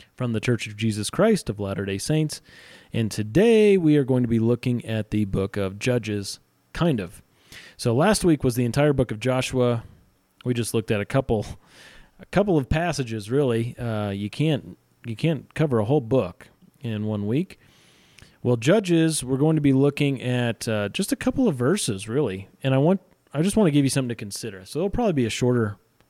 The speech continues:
lesson today. You know, because I'm, this has been published and you know how long this is. I don't know how long this is gonna be <laughs> just yet. Isn't time a funny thing? But I, I wanna look at a couple verses in the book of Judges and make a connection to the Old Testament that perhaps will help you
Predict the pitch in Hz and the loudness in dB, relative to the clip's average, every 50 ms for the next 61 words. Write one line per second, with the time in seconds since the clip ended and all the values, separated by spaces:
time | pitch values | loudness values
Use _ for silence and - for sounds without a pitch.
0 | _ - - - 123 117 - - 113 107 107 107 120 143 196 220 - - - 127 | _ -12 -6 -4 -2 -2 -2 -4 -4 -2 0 2 2 2 2 0 -2 -2 0 2
1 | 180 233 196 120 120 151 165 139 127 - 120 117 110 113 113 110 110 107 107 - | 4 4 4 2 0 -2 -2 -2 -2 -2 -2 -4 -4 -4 -4 -6 -6 -8 -10 -14
2 | _ _ - - - - - - - - - - _ - - 117 131 123 117 151 | _ _ -20 -20 -20 -20 -20 -20 -20 -20 -20 -18 _ -8 -6 -6 -2 0 0 2
3 | 143 160 175 220 226 160 - - 127 123 127 139 151 147 139 139 147 151 151 165 | 2 2 2 4 2 2 0 0 -2 -2 -2 0 0 0 0 0 2 2 2 2
4 | 202 202 147 120 - - 101 90 90 - - - _ _ _ _ - 160 214 196 | 2 2 0 0 -2 -2 -4 -6 -6 -8 -12 -16 _ _ _ _ -2 0 2 2
5 | 143 127 117 123 131 147 170 214 240 185 139 113 120 107 113 113 104 95 95 92 | 2 2 2 2 4 4 4 4 2 2 2 0 -2 -2 -2 -4 -4 -6 -8 -10
6 | 85 87 - - _ - - - - 180 147 - - 113 - - 127 110 - 120 | -12 -12 -14 -18 _ -16 -10 -4 -2 -2 -2 -2 -4 -12 -12 -12 -12 -8 -8 -8
7 | - - - 113 117 131 - - - - - - - - - _ - 190 214 208 | -8 -6 -4 -2 -2 -2 -2 -4 -10 -20 -20 -20 -20 -20 -20 _ -10 -6 -6 -6
8 | 143 - 156 160 170 156 120 - - 151 147 147 131 - 147 139 143 151 147 - | -4 -4 -2 -2 0 0 -2 -2 -2 0 0 0 -2 -2 -2 -4 -4 -4 -8 -12
9 | _ _ - - - - - _ _ - - - _ - 165 190 190 - 180 196 | _ _ -20 -20 -20 -20 -20 _ _ -20 -20 -10 _ 2 4 4 4 4 4 4
10 | 220 254 262 240 220 196 180 170 143 - - 165 175 - 165 143 131 135 139 131 | 4 6 6 6 4 4 4 2 2 2 0 0 2 0 0 2 2 2 2 2
11 | - 139 131 123 113 120 120 127 127 127 127 123 120 113 117 - 120 110 107 113 | 2 0 -2 -2 -2 -4 -4 -2 -2 0 0 0 -2 -2 -2 -2 -4 -4 -4 -2
12 | 117 110 110 104 113 107 113 110 113 123 131 - 120 - - 117 113 113 113 117 | -2 -2 0 -2 -2 -4 -2 -2 -2 0 -2 -2 -4 -4 -4 -2 -2 -2 -2 -2
13 | - - 120 110 107 107 110 110 107 107 - - - 117 110 - - 113 107 101 | -2 -2 -2 -2 -2 -2 0 0 -2 -2 -4 -4 -4 -2 -4 -4 -6 -6 -8 -8
14 | 98 - 117 107 - - 110 104 104 117 143 160 151 - - - 123 117 101 - | -6 -4 -4 -4 -4 -6 -6 -6 -2 -2 -2 -2 -2 -4 -6 -6 -4 -4 -4 -6
15 | - - 139 143 139 - - 113 107 101 98 101 104 | -4 -2 0 -2 -2 -2 -4 -4 -4 -2 -4 -6 -8